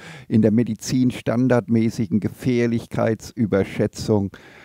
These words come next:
von Viren und Bakterien sozusagen, des Mainstreams der Medizin,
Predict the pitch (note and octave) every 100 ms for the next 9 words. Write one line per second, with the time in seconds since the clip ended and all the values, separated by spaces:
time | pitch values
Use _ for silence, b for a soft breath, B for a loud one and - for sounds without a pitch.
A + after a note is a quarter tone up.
0 | B - G#2 G2 F#2 A#2+ B2 A2+ G#2+ G2
1 | - G2+ - - C#3 D3+ E3+ E3 D#3 D#3+
2 | D#3+ C#3+ D3 - - B2+ B2 A#2+ B2 A#2
3 | F#2 F#2+ A2 A2 C3+ B2 - - A#2+ A#2
4 | - G#2 G#2 G#2+ G#2+ - - E3+ F3+